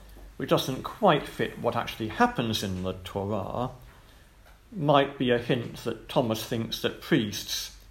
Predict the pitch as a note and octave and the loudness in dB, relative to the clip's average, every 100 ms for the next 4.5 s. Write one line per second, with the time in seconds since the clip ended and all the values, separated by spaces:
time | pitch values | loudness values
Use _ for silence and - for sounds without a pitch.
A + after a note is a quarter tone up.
0 | - - A#2+ G#2+ C3 E3+ C#3 - G2 - | -20 -6 -4 0 4 6 4 0 -6 -4
1 | A2 A2+ G#2 G#2+ A2 G#2 F#2 G2+ G2+ - | -4 -2 0 0 2 2 2 -4 -6 -12
2 | - - - B2+ - - F#2+ - - C#3 | -20 -20 -2 0 0 -2 -2 -4 -2 0
3 | A2+ - F2+ F#2 G#2 - - - - - | 0 -4 -6 -6 -6 -8 -12 -20 -20 -20
4 | - B2+ G2+ G2+ G#2 | -2 0 0 -2 -4